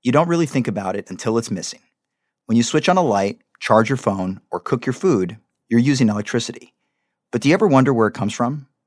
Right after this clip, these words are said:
how it was generated, or how it got to your home? Increasingly, that power is coming from renewable sources like wind and solar power.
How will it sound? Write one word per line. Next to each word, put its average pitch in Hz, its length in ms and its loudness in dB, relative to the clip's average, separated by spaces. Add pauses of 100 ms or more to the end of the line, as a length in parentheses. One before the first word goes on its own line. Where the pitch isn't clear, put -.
(200)
how 123 220 4
it - 20 2
was 107 140 0
generated, 117 580 0 (320)
or 101 120 -6
how 127 160 4
it 131 60 -2
got 113 180 0
to - 100 -8
your 95 80 -2
home? 95 320 -6 (800)
Increasingly, 127 720 0
that 131 180 4
power 131 320 2
is 104 80 -2
coming 107 260 0
from 98 180 -4
renewable 117 340 0
sources 87 520 -10
like 90 220 -8
wind 120 400 0
and 113 140 -4
solar 123 280 0
power. - 400 -12